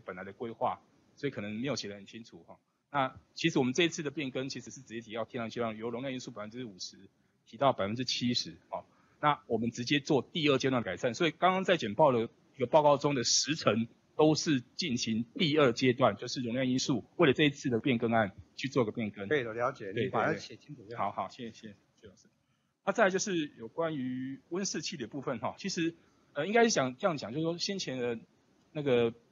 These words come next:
Speaker 1: 丰泽电厂哈，曾经有在一百零三年哈，从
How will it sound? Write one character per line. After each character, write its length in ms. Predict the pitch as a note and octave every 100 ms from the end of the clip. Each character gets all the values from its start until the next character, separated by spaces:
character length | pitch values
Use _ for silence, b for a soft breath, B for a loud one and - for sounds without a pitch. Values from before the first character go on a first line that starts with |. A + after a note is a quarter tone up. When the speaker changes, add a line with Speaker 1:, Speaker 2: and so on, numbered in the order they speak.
| _ _
Speaker 1:
丰 180 | - F#3+
泽 80 | D#3
电 200 | F3+ C#3
厂 240 | - F#2+
哈， 220 | G2 F2+ F2
曾 180 | C3+
经 240 | C3+ D#3 D3
有 180 | G#2+ F#2+
在 240 | C3+ B2
一 80 | C#3+
百 120 | B2
零 120 | A2
三 160 | A2+ B2+
年 140 | G2+ F#2+
哈， 200 | F#2 - _ _ _
从 340 | - A#2+ A2+